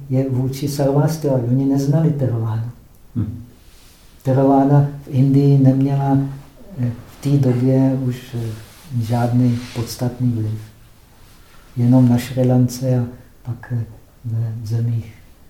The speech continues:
Speaker 1: eh, jihovýchodní Asie. Jo, v Indii,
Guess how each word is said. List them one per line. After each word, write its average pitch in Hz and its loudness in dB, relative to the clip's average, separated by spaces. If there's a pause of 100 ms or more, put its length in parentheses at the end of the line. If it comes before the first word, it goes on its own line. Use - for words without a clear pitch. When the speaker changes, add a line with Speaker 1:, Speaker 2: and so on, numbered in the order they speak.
(300)
Speaker 1:
eh, 117 -6 (160)
jihovýchodní 117 -4
Asie. 117 -6 (260)
Jo, 131 -2
v - -12
Indii, 147 4